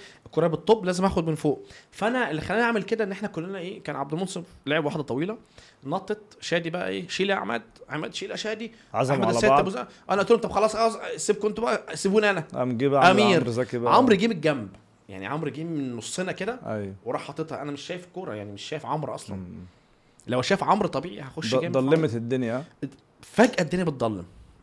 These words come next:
Speaker 2: جوه الماتش.
Speaker 1: كرة شيكابالا. ما هو شيكابالا جايب جول.
Speaker 2: أيوه.
Speaker 1: و-، يعني
Speaker 2: وبرضه أنت يعني
Speaker 1: بص.
Speaker 2: اتقال ممكن يطلع برضه.
Speaker 1: بص،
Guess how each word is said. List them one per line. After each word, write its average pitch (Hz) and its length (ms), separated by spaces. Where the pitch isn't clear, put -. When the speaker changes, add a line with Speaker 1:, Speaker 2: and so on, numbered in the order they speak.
Speaker 2:
جوه 135 200
الماتش. 113 240
Speaker 1:
كرة 190 120
شيكابالا. 156 500
ما 104 80
هو 113 80
شيكابالا 147 360
جايب 185 240
جول. 170 300
Speaker 2:
أيوه. 113 220
Speaker 1:
و-، 117 280
يعني 147 140
Speaker 2:
وبرضه 196 260
أنت 190 140
يعني 160 280
Speaker 1:
بص. 180 160
Speaker 2:
اتقال 170 360
ممكن 180 300
يطلع 165 300
برضه. 107 240
Speaker 1:
بص، 147 280